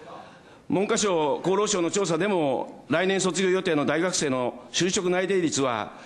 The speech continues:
十月一日現在で、前年同月比四点九ポイント減の五十七点六パーセントで、調査を始めた千九百九十六年以降で最悪となったと。対策待ったなしだと思います。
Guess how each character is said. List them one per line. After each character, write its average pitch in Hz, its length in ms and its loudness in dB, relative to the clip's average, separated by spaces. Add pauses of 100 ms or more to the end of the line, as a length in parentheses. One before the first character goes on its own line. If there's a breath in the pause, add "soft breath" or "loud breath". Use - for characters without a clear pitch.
(260 loud breath)
十 220 220 0
月 240 280 0
一 233 80 0
日 214 160 0
現 220 180 2
在 143 200 2
で、 117 400 0 (140)
前 180 120 2
年 190 200 2
同 185 120 2
月 180 220 0
比 147 120 4
四 165 200 2
点 160 180 2
九 196 180 2
ポ 220 160 0
イ 220 40 2
ン 208 60 -2
ト 202 100 0
減 135 240 2
の 127 260 0 (400 loud breath)
五 156 160 2
十 233 160 2
七 254 220 2
点 175 120 2
六 151 160 0
パ 202 100 2
ー 202 40 0
セ 208 120 0
ン 190 60 2
ト 139 100 2
で、 123 260 0 (520 loud breath)
調 240 180 2
査 208 140 0
を 180 40 0
始 170 180 0
め 180 100 0
た 175 300 -2 (300)
千 208 200 -2
九 180 100 -2
百 175 120 -2
九 196 140 0
十 170 180 0
六 165 160 0
年 185 140 2
以 170 40 -2
降 165 140 2
で 151 80 0
最 202 200 2
悪 262 120 -2
と 240 100 2
な 240 100 0
っ 233 40 -10
た - 140 -4
と。 87 140 -4 (580 loud breath)
対 196 180 2
策 214 160 0
待 190 160 2
っ - 20 -14
た 269 120 2
な 294 80 2
し 269 60 -4
だ 202 100 0
と 147 80 0
思 123 100 2
い 110 60 2
ま 104 80 0
す。 - 180 -10